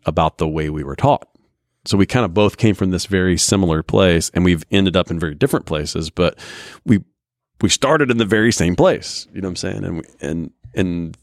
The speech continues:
the place that I grew up, when you thought about works and obedience and what James was saying, I definitely did not think about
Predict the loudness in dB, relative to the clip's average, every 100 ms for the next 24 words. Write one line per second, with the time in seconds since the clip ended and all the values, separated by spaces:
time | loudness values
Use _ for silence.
0 | _ -16 -2 0 0 0 0 2 0 -2
1 | -4 -4 -6 -6 -4 -4 -2 0 0 -2
2 | -4 -4 -4 -2 -2 -6 -8 -6 -4 -6
3 | -4 -2 0 0 -2 -4 -10 -14 _ -20
4 | -20 -20 _ 0 2 0 2 2 2 0
5 | -4 0 2 4 2 0 -6 -14 _ _
6 | _ _ _ _ -2 0 0 2 0 0
7 | 2 2 4 2 2 0 0 -2 -2 -2
8 | 0 0 0 -6 -10